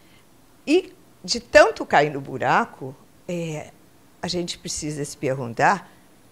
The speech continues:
será que não existe outro caminho pra minha vida? Será que eu preciso fazer sempre desta maneira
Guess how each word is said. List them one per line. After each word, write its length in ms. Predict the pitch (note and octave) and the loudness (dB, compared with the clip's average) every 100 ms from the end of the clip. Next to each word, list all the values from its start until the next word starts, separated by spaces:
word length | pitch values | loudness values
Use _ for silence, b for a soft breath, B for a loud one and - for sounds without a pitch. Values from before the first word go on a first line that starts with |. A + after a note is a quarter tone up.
| _ _ _ | _ _ _
será 260 | - F3 G#3+ | -4 -2 -2
que 120 | G#3+ | -4
não 80 | F3+ | -10
existe 340 | D#3+ A3+ - | -10 -10 -10
outro 240 | F3+ - G3+ | -10 -12 -10
caminho 420 | F#3 D#3 A#3 F#4 | -10 -8 -10 -12
pra 200 | - F3+ | -12 -12
minha 200 | D#3 D3+ | -12 -14
vida? 300 | G3 D#4 - _ b b b | -12 -12 -14 _ b b b
Será 280 | - A#3+ C4 | -10 -8 -8
que 80 | - | -10
eu 40 | |
preciso 240 | - B3+ | -14 -12
fazer 280 | - G#3 A3 | -6 -4 -4
sempre 520 | G#3+ C4 C#4+ D#4+ C#4+ - b b b b _ _ _ | -4 -4 -4 -4 -8 -10 b b b b _ _ _
desta 560 | F#3+ G#3 C4+ - - F3+ | 2 6 6 4 -2 -2
maneira 800 | E3 D3 D3+ G#3+ A#3+ E3+ C#3 | 0 -4 -2 0 2 0 -2